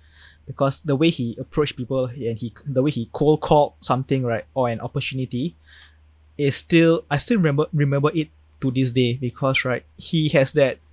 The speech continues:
fearless approach. He's, he's not fearless. He, uh, he, okay, he's fearless, but he's fucking, he's not charismatic. He's just very cheeky in his, um, um, introductions, and that is qu-, how he manages to get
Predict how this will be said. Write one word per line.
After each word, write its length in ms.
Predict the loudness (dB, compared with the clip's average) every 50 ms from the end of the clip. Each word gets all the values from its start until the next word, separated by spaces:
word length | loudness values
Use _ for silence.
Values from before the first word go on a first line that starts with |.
| _ _ _ _ _ _ _ -20 -20 -16
fearless 480 | -8 0 4 6 6 8 8 6 4 2
approach. 500 | 0 0 0 0 -2 0 -2 -8 -12 -12 -4
He's, 240 | -2 -2 -2 -2 -4
he's 160 | -4 -2 2
not 180 | 2 2 2 4
fearless. 360 | 4 4 6 4 2 0 -6
He, 260 | -8 -8 -8 -10 -12 _ -10
uh, 220 | -8 -6 -6 -6
he, 300 | -8 -8 -10 -12 -12 -10 _ -8
okay, 140 | -8 -6
he's 220 | -6 -6 -6 -6 -4
fearless, 340 | 0 0 2 2 2 2 0
but 120 | 0 -4
he's 140 | -4 -4 -6
fucking, 460 | -4 -4 -4 -4 -4 -6 -6 -6 -8 -10 _ _ -20 -20 _
he's 120 | _ 0 0
not 120 | 0 2
charismatic. 460 | 4 4 4 4 2 0 -2 -2 -4 -6
He's 120 | -4 -2
just 200 | -2 -2 -2 -4
very 280 | -4 -2 0 0 0 0
cheeky 380 | -2 -6 -6 -6 -8 -8 -6
in 100 | -6 -6
his, 240 | -6 -6 -8 -6 -8
um, 240 | -8 -10 -10 -12 -14 -18 _ -20 -20 _ _ _ _ _ _ _ _ _ _ -10
um, 340 | -8 -8 -6 -8 -8 -12 -16 _ _ _ _ _ -8
introductions, 640 | -4 -2 -2 -2 -2 -4 -4 -6 -6 -6 -6 -8 -12 _ _
and 360 | -4 -4 -4 -4 -6 -2 -2
that 120 | -2 0
is 140 | 0 -4 -6
qu-, 220 | -8 -12 -18 -18 -12
how 480 | -8 -2 4 6 6 6 6 6 4 0 -4
he 140 | -4 -4 -2
manages 440 | 0 0 0 0 -2 0 -2 -2 -2 -2
to 80 | -4
get 220 | -2 -2 -4 -4